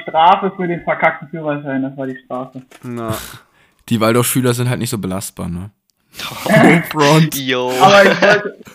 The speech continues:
Speaker 1: ich wollte jetzt auch noch mal einhaken zu dem, was Flori meinte, dass er bei den Etappen so kaputt war. Ich glaube, man muss doch dazu sagen,
Speaker 4: Das
Speaker 1: also
Speaker 4: hab ich eigentlich nicht
Speaker 1: ich,
Speaker 4: gesagt.
Speaker 1: wo ich, ja, aber dass du da halt so überpaced hast und dann so kurz, kurz vor den, äh,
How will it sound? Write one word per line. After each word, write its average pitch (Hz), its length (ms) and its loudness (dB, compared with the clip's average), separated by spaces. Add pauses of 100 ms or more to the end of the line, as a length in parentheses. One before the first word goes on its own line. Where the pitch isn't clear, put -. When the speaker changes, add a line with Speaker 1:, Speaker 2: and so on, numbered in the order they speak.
Speaker 1:
ich 185 180 -8
wollte 226 280 4
jetzt 202 100 -6
auch 208 120 6
noch 208 160 2
mal 190 180 4
einhaken 190 560 2
zu 202 80 -2
dem, 180 160 2
was 175 120 4 (100)
Flori 196 280 2
meinte, 170 360 0
dass 170 240 0
er 156 240 0
bei 151 180 -4
den 156 120 -6
Etappen 165 440 -2
so 160 100 -6
kaputt 170 420 -4
war. 156 420 0
Ich 170 180 -8
glaube, 180 320 4
man 180 160 -4
muss 185 160 -4
doch 185 160 -4
dazu 175 320 -4
sagen, 165 240 0
Speaker 4:
Das 143 80 -4
Speaker 1:
also 151 140 -4
Speaker 4:
hab 165 80 -6
ich - 80 -2
eigentlich 147 140 -2
nicht 185 160 -8
Speaker 1:
ich, 170 40 -14
Speaker 4:
gesagt. - 420 -2 (560)
Speaker 1:
wo 185 200 0
ich, 208 120 2 (160)
ja, 190 180 6
aber 196 140 4
dass 185 200 2
du 196 60 -4
da 185 120 6
halt 180 200 2
so 175 120 0
überpaced 170 680 0
hast 180 200 -4
und 165 80 -10
dann 160 180 -4
so 151 100 -10 (100)
kurz, 175 280 -2 (360)
kurz 165 240 -6
vor 156 160 -4
den, 156 400 -10
äh, 135 360 -8